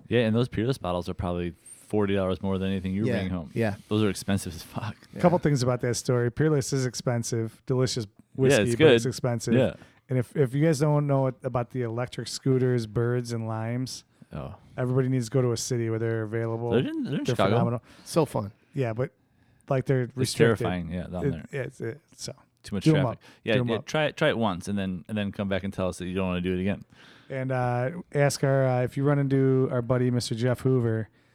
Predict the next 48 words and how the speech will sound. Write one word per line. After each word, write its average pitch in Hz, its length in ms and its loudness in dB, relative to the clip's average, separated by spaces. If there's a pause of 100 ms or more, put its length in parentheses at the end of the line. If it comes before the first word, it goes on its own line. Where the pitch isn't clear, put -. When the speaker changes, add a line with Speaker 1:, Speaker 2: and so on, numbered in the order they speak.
(140)
Speaker 3:
he's 127 160 0
got 123 100 2
a 117 60 0
great 120 480 0 (320)
electric 117 380 -6
scooter 117 360 0
story 117 420 0
that 117 160 0
you 123 100 -2
might 123 140 -2
have 117 100 -6
seen 113 480 -4 (560)
aired 120 460 -4
on 110 220 -6
W 113 220 -2
G 113 160 -2
N 110 140 -2
News 117 260 2
one 107 160 -2
morning 107 320 -2
about 104 240 -4
him 107 140 -4
breaking 110 260 -6
his 101 140 -6
arm. 95 240 -8
Speaker 1:
Yeah. 120 220 2 (340)
<laughs> - 340 -6
Yeah, 127 180 2 (100)
Speaker 3:
So, - 180 -6
Speaker 1:
for 110 60 -4
sure. - 200 -6 (380)
Speaker 3:
so - 120 0
he 151 140 4
hates 139 260 2
that 113 140 -2
stuff. 101 300 -6
But, 120 140 -2
uh, 117 160 -2 (540)
um, 143 440 2
Johnny, 151 280 4
Speaker 1:
Cool, 147 120 4
Speaker 3:
great 156 60 6
Speaker 1:
cool 123 60 6
trip. 120 180 6
Speaker 3:
stories. 151 360 2 (340)
Yeah, 123 180 2
cool 139 220 0
trip. 107 240 -2